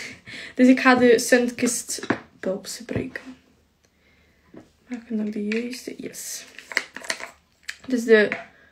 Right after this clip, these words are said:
bronsballetjes. Daarvoor gebruik ik de blush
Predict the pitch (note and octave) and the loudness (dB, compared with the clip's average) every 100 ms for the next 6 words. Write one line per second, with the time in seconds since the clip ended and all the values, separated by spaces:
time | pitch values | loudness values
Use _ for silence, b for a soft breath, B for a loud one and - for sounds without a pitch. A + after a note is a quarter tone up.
0 | B B _ _ - G#3 G#3+ G3+ G#3 - | B B _ _ -8 -2 -2 0 -2 -2
1 | A3+ C4 - - - - - - - - | -6 -8 -14 -18 -18 -20 -18 -12 -8 -8
2 | - b b b b b _ - B3+ B3+ | -8 b b b b b _ 4 4 4
3 | C4 B3 B3 B3 A3 G#3 G#3 F#3+ - - | 2 2 2 2 0 0 -2 -2 -12 -20
4 | - _ - - G#3+ A#3 C4+ | -20 _ -20 -14 0 2 2